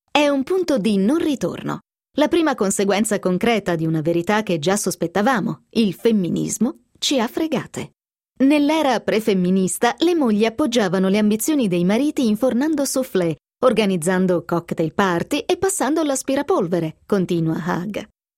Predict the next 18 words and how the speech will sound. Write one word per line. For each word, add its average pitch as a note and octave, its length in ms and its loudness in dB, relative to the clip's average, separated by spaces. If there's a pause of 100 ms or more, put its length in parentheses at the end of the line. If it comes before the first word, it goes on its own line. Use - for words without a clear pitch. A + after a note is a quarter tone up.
(120)
Nel D4+ 240 2
millenovecentosessantatré G#3+ 1500 0
il F#3 180 2
New A3+ 240 2
York G#3+ 360 0
Times G3 640 0
aveva C#4+ 320 2
definito A3 640 0
questo G#3 340 0
periodo A3+ 600 0
il G#3+ 340 0
P D#4+ 280 0
H C#4 340 -2
T G#3 260 -2
delle C4 240 2
ragazze F#3+ 460 0
di B3+ 160 0
allora, D3+ 440 -2